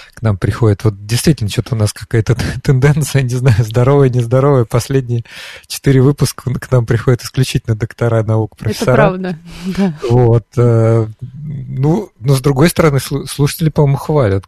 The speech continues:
Speaker 1: говорят, что хорошие вышли передачи.
Speaker 2: Ну, я думаю, сегодня мы тоже не подведём наших слушателей, и сегодня тема у нас,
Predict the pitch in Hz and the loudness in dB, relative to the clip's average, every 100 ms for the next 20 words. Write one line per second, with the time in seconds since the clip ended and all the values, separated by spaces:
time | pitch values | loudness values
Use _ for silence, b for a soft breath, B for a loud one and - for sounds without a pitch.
0 | - 110 117 117 - - 131 131 - 104 | -4 0 0 -2 -8 -4 -2 0 -2 -6
1 | 95 - 98 - 101 98 92 - 156 - | -6 -8 -10 -6 -4 -4 -6 -8 -18 -20
2 | _ _ _ _ _ _ - 226 233 214 | _ _ _ _ _ _ -6 0 2 2
3 | 202 208 202 - 208 196 196 202 202 190 | 2 0 -2 -2 -2 0 -2 0 0 0
4 | 185 190 190 175 _ - 185 170 196 190 | 0 0 0 -2 _ -8 -6 -2 0 2
5 | 262 359 370 B B B 202 196 190 185 | 2 -2 -8 B B B -4 -2 -2 -8
6 | - 220 196 - 175 175 170 175 165 - | -4 -2 -2 -6 -8 -6 -4 -4 -8 -8
7 | 185 185 180 170 196 190 196 175 170 214 | -4 -2 -2 -4 -4 -2 -2 -4 -4 -2
8 | 196 185 180 170 165 - | 0 0 -2 -4 -8 -14